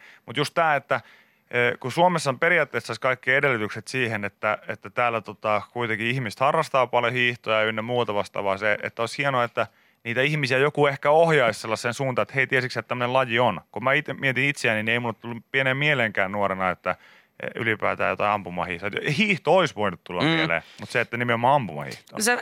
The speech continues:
Speaker 3: ehkä meillä on vähän ongelmat, kaikki, ö, ampumahiihto, noi ampumaradat, niin ne on kaiken maailman käpykylissä.
Speaker 1: Mm.
Speaker 2: Joo.
Speaker 3: Et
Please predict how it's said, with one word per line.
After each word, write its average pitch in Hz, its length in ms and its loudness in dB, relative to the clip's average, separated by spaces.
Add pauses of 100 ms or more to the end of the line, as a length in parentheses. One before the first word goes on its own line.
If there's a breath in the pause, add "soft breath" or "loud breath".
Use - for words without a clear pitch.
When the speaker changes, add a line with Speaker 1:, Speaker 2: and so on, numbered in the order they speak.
Speaker 3:
ehkä 254 260 0
meillä 220 260 2
on 208 60 2
vähän 220 220 2
ongelmat, 196 480 2
kaikki, 185 540 0
ö, 175 440 0 (100)
ampumahiihto, 180 1000 -2
noi 170 240 2 (220)
ampumaradat, 180 720 2
niin 170 140 -2
ne 175 120 2
on 170 160 0
kaiken 175 300 0
maailman 165 280 0
käpykylissä. 165 720 -4 (280 soft breath)
Speaker 1:
Mm. 220 100 -4
Speaker 2:
Joo. 190 240 6
Speaker 3:
Et 170 140 0